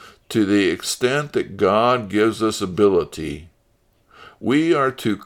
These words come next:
come alongside other believers and encourage, comfort, exhort, console, share hope, pray, and share resources in the same way as God himself and others come alongside us.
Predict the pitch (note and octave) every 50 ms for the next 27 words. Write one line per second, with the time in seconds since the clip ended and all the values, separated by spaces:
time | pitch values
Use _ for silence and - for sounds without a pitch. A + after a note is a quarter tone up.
0 | _ - - - - C#3 D3+ E3 E3 E3+ D#3+ D3+ C#3+ C3 A#2+ A2+ G#2+ G2+ G#2+ G2
1 | - - A2 G2 F#2 F2 E2+ F2 - - - G#2 A#2 B2+ C3+ C#3+ C#3+ C3+ C3+ C3
2 | B2 A2+ G2 F2 D#2 D#2 E2+ D#2 D#2 E2 D#2 - - - - - _ _ _ _
3 | _ _ _ _ _ _ - - - - - - A2 A2+ A2 G#2+ G#2 - - -
4 | - E3 D#3 C3+ A2+ F#2 E2 D#2 - - - - - - - - _ _ _ -
5 | - _ - - - E3 D3 B2 - - F#2 - - - - - _ _ _ _
6 | _ - G#2+ G#2+ - - G2 A2+ A#2+ A#2+ A2 F#2 D#2 - - - - _ _ _
7 | _ _ _ - - F#2+ F2+ - - - B2+ A#2+ A2 G#2 G2+ F#2+ E2+ - - -
8 | - _ _ _ _ _ _ - _ _ - - - - - A#2 A#2+ B2+ B2+ B2+
9 | A#2+ - - B2 A#2+ A#2+ G#2 F2 - - - - - _ _ _ _ _ _ _
10 | _ _ - - - - B2+ C3 C3+ C3 B2+ G#2 E2+ D#2+ C#2+ - - - _ -
11 | - - _ - - G2+ G2 F2+ - - - - - C3 C3 C3 C3 C3 B2 A2+
12 | G#2+ A2+ B2 B2+ B2+ A#2+ - - G#2+ F2+ E2 D2+ - - E2+ E2 D#2+ G2 F#2 F#2
13 | F2+ F2+ - - - A2+ A2 A#2+ B2+ B2 A#2+ A2+ A2 A2 F#2+ F2 F#2 F#2 - -
14 | F#2+ G2 A2 A#2 B2 A#2 A2+ G2+ G2+ - - B2 A2+ G#2 F#2 F2+ - F#2+ F2 -
15 | - A#2+ D3+ F3 F3 C#3 A2 - - - - F2 F2 F2 F2+ F2+ D#2+ E2 F2 F2+
16 | F2 - - G2+ G2 G2+ G#2+ A2 C#3+ F#3 E3 G#2 - - - - - - - -